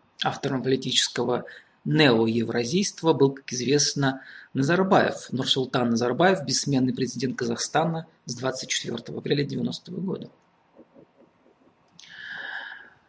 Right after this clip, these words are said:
Э, Нурсултан Назарбаев, President for Life of Kazakhstan, was the man behind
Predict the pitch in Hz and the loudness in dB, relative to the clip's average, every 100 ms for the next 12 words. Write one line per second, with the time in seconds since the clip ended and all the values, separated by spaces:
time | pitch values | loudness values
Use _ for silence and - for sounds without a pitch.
0 | _ _ - 143 143 170 - 165 185 185 | _ _ -2 0 2 0 0 2 6 6
1 | 175 185 208 214 123 117 - 165 175 131 | 6 4 6 6 6 4 2 2 2 2
2 | 123 110 - 123 170 156 104 - - - | -2 -2 0 2 6 4 2 -6 -6 -6
3 | 117 - 202 233 190 - - 113 90 90 | -6 0 4 4 4 -2 -4 -8 -10 -12
4 | 107 117 120 - - 147 165 110 98 110 | -8 -2 -2 -2 -2 2 2 2 -4 -6
5 | 117 113 104 98 95 92 | -4 -4 -6 -10 -14 -16